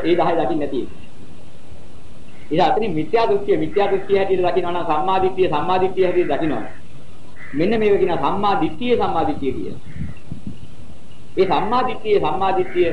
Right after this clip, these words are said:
ඒ සම්මා දිට්ඨිය වට කරගෙනමයි පවතින්නේ. ඒ වෙලාවේදී සතියෙන් තේරුම් ගන්න.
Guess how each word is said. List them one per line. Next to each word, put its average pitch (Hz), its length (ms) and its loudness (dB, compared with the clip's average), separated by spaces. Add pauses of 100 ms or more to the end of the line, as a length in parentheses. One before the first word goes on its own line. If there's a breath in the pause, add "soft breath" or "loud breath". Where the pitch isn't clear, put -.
ඒ 165 140 4
සම්මා 226 320 -2
දිට්ඨිය 208 280 0
වට 185 140 0
කරගෙනමයි 170 360 -2
පවතින්නේ. 131 440 -2 (1900)
ඒ 151 140 2
වෙලාවේදී 240 460 2
සතියෙන් 233 340 0
තේරුම් 196 280 4
ගන්න. 135 200 -2